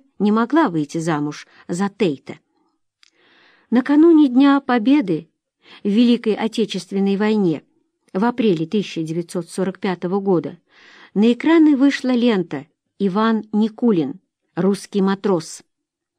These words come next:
Последняя в благополучной артистической жизни всеобщей любимицы – и ставшая своего рода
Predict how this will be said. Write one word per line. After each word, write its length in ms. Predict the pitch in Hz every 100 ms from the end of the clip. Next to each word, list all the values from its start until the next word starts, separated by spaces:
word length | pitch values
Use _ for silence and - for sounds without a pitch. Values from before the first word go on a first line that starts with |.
| _ _
Последняя 840 | 180 170 190 247 294 269 247 233 226 - - - -
в 120 | 180
благополучной 960 | 196 185 180 170 226 285 - 240 240 - -
артистической 880 | 202 208 214 190 - 180 175 - 175
жизни 440 | 170 285 233 175
всеобщей 580 | 160 - 196 214 - 196
любимицы – 760 | 196 214 208 165 147 - - - _ _ -
и 60 |
ставшая 580 | 208 - 175 143 - 160
своего 440 | 160 185 175 165 156
рода 360 | 240 269 302